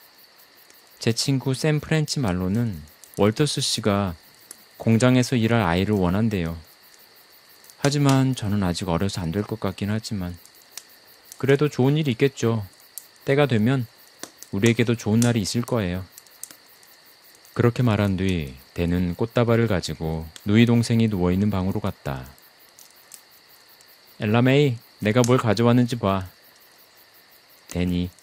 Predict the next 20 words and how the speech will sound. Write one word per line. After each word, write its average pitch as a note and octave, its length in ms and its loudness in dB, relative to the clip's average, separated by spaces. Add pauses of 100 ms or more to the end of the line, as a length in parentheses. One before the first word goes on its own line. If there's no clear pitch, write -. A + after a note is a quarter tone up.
(440)
야윈 A2 380 4
누이 G#2 220 2
동생의 G#2+ 380 0
손에 D#2 520 -4 (360)
물기 F2 440 -6
어린 F#2 260 0
꽃송이들을 G#2+ 640 -4
내려놓았다. E2+ 720 -6 (1300)
"이렇게 B2 340 0
예쁜 A#2+ 360 0
꽃들 B2 300 -2
본 F#2 180 -2
적 G2+ 160 0
있니?" F#2 300 -2 (1500)
"오빠, A#2+ 640 -2
정말 D3+ 440 -4
예쁜 D#3+ 300 -4
꽃들이다. C3 760 -4 (960)
정말 A2 380 -4
고마워. G#2+ 640 -2